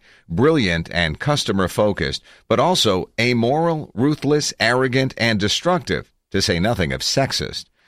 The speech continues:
Now, as it seeks to redefine itself, Uber also has the chance to redefine the business of technology and to upend the unstated assumptions and incentives that led the company and the industry to this point.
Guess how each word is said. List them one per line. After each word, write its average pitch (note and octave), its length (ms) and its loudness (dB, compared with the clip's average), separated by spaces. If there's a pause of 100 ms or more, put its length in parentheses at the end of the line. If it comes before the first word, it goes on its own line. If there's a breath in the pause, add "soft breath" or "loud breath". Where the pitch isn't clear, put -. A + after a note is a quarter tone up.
(180 soft breath)
Now, C#3 500 2
as G#2 200 2
it G#2 140 0
seeks B2 300 0
to G2 100 -2
redefine E2+ 600 0
itself, C2+ 500 -4 (240 soft breath)
Uber C#3 480 2
also B2+ 420 2
has C#2 300 -4
the D2 120 -8
chance D2 460 -2
to G2+ 100 -4
redefine A2 680 0
the A2 120 2
business F#2+ 680 0
of D#2 160 -6
technology D#2+ 800 -4 (200 loud breath)
and C3+ 360 0
to A2+ 140 0
upend A#2 500 0
the F2+ 180 -2
unstated A2 720 0
assumptions F2 720 -2
and F2+ 240 -4
incentives E2+ 680 -4
that E2+ 200 -2
led C#3 280 -2
the G2+ 100 -2
company E2 560 -4
and B2 300 -2
the G#2 140 -2
industry F2 640 -4
to F#2+ 120 -2
this G#2+ 240 0
point. A2+ 400 -4